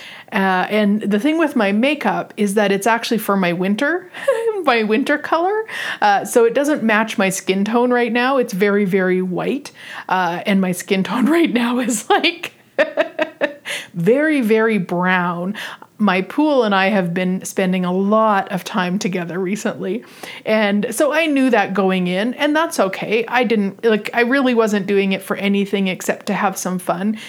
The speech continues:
It was a rainy Sunday afternoon. I got to spend a couple of hours.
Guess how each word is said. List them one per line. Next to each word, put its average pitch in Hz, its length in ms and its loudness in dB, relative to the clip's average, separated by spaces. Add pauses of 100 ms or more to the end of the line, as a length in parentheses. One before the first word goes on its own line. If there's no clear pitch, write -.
It 214 80 2
was 208 120 2
a 190 60 0
rainy 190 400 0
Sunday 185 320 -2
afternoon. 202 760 0 (600)
I 214 40 0
got 190 200 0
to 208 60 -4
spend 196 340 -2
a 220 60 -6
couple 220 380 -2
of 214 80 -2
hours. 196 500 0